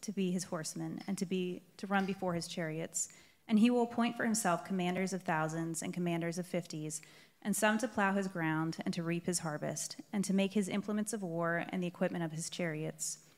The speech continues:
He will take your daughters to be perfumers and cookers and bakers. He will take the best of your fields and vineyards and olive orchards and give them to his servants.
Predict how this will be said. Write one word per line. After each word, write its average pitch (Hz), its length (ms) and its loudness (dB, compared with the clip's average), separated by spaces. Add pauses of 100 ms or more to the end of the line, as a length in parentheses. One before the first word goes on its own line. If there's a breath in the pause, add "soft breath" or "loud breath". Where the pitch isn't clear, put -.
(300 soft breath)
He 233 100 0
will 226 120 4
take 226 240 2
your 240 100 4
daughters 180 400 4
to 190 120 -2
be 185 120 2
perfumers 190 680 0
and 190 160 -2
cookers 170 480 -2
and 175 160 -4
bakers. - 580 -4 (600 soft breath)
He 226 100 2
will 226 140 2
take 220 280 0
the 208 60 2
best 180 340 2
of 185 120 -4
your 190 100 -2
fields 156 500 -4
and 175 140 0
vineyards 160 400 0
and 165 80 0
olive 160 260 2
orchards 160 460 -6
and 170 100 -2
give 170 140 -2
them 165 200 0
to - 120 -6
his 160 100 -2
servants. - 600 -4